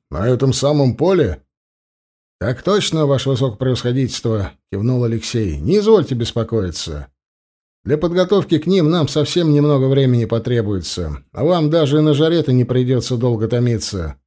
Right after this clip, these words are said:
Четверть часа не успеет пройти, и тенёк, и прохладительные напитки здесь, на этом самом месте у вас будут». «Ну,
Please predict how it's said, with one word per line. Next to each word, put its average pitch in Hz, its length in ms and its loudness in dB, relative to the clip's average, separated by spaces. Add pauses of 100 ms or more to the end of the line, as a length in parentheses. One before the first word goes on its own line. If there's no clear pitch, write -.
(440)
Четверть 156 540 -2
часа 156 340 0
не 151 120 2
успеет 151 420 0
пройти, 147 500 2
и 151 60 0
тенёк, 165 460 0
и 151 40 0
прохладительные 147 720 0
напитки 147 460 0
здесь, 139 400 0
на 143 140 2
этом 147 240 0
самом 147 340 0
месте 156 340 0
у 139 60 2
вас 127 220 0
будут». 117 500 -2 (920)
«Ну, 113 840 2